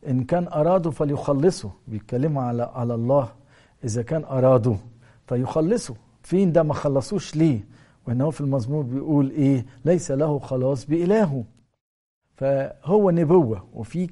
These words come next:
كمان بعد شوية نلاقيه: "أنا اضطجعت ونمت". ودي في صلوات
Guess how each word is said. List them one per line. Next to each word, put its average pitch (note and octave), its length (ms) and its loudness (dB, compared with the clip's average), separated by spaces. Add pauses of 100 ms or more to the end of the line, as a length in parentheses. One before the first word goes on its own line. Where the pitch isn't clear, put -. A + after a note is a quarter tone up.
كمان C#3 380 0
بعد A#2+ 240 -2
شوية D#3 240 -6
نلاقيه: C#3+ 460 -2
"أنا D3+ 160 0
اضطجعت D#3+ 680 -2
ونمت". D3+ 640 2 (480)
ودي D3 400 -2 (340)
في B2 640 -4 (220)
صلوات C#3 720 2